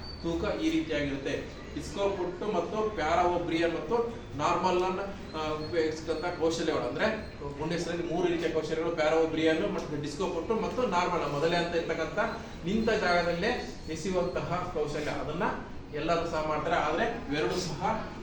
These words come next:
ಅಧಿಕೃತವಾಗಿರ್ತಕ್ಕಂಥ ಕೌಶಲ್ಯಗಳು, ಪ್ಯಾರಾವೋಬ್ರಿಯನ್ ಮತ್ತು ಡಿಸ್ಕೋ ಪುಟ್. ಒಬ್ಬ ಶಾರ್ಟ್ ಪುಟ್ ಎಸೆಯುವಂತ ಆಟಗಾರನ ಹೆಸರನ್ನೇ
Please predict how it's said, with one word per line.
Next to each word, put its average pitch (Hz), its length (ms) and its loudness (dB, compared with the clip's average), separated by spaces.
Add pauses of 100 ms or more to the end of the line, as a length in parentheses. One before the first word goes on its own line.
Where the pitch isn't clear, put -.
ಅಧಿಕೃತವಾಗಿರ್ತಕ್ಕಂಥ 156 1300 0
ಕೌಶಲ್ಯಗಳು, 151 460 0
ಪ್ಯಾರಾವೋಬ್ರಿಯನ್ 160 880 2
ಮತ್ತು 220 540 0
ಡಿಸ್ಕೋ 175 260 -2
ಪುಟ್. 165 220 -2
ಒಬ್ಬ 143 260 -2 (540)
ಶಾರ್ಟ್ 156 260 0
ಪುಟ್ 196 120 0
ಎಸೆಯುವಂತ 175 420 0
ಆಟಗಾರನ 165 600 2
ಹೆಸರನ್ನೇ 165 680 -2